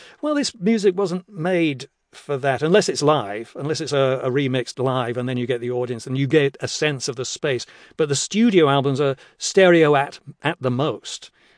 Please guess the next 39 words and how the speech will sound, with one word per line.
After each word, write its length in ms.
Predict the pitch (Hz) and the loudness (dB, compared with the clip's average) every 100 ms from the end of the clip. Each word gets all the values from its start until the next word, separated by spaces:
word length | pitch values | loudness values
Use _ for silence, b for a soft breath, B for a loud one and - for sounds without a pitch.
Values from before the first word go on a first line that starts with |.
| b | b
The 100 | 127 | 2
first 240 | 214 170 | 4 4
albums 260 | 123 123 123 | 2 0 0
I 140 | 139 | 0
bought 220 | 131 147 | 0 -2
were 60 | 135 | -2
mono. 440 | 139 208 151 120 | -2 -2 -2 -6
I 80 | 120 | -8
mean, 160 | 127 135 | -4 -2
I 40 | |
had 140 | 139 123 | -2 -2
Beatles' 380 | 143 147 127 | -4 -2 -2
Oldies 320 | 151 156 147 131 | -2 0 0 -2
but 160 | 131 | -2
Goldies 320 | 143 156 120 | 0 0 0
in 60 | 117 | -2
mono. 280 | 147 175 104 | 0 0 -2
The 100 | 117 | -4
Beatles' 300 | 139 135 127 | -4 -6 -4
White 220 | 156 143 | -4 -2
Album 280 | 117 107 110 | -4 -6 -10
was, 240 | 107 110 | -14 -16
was, 380 | 160 117 113 139 | -12 -12 -14 -14
was 220 | 120 110 | -12 -10
mono 320 | 127 147 113 | -8 -8 -8
that 120 | 104 120 | -10 -10
I 140 | 131 | -10
got. 220 | - - _ _ _ B B B | -12 -18 _ _ _ B B B
But, 200 | 165 147 | 2 4
um, 300 | 165 165 160 - b b | 6 6 4 -4 b b
yeah, 180 | 180 175 | 4 6
the 120 | 165 | 4
five 260 | 226 220 185 | 4 2 2
point 180 | 180 | 0
one 140 | 151 156 | 2 0
is, 140 | 131 | -2
is 140 | - - | -4 -4
too 200 | - 175 | 0 2
demanding. 600 | 156 143 139 123 101 | 4 4 2 -2 -8